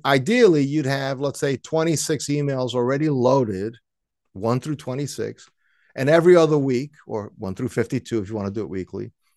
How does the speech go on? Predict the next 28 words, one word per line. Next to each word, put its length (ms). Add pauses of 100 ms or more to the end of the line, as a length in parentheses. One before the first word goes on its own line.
(540)
that 340
new 520
person 480
who 120
just 240
got 180
entered 280
into 200
your 100
database 680 (320)
starts 340
receiving 720 (600)
an 100
email 340
every 200
week. 220 (460)
And 100
they 60
all 160
start 260
at 140
once. 400
So 200
you 180
don't 160
have 240
to 80
think, 300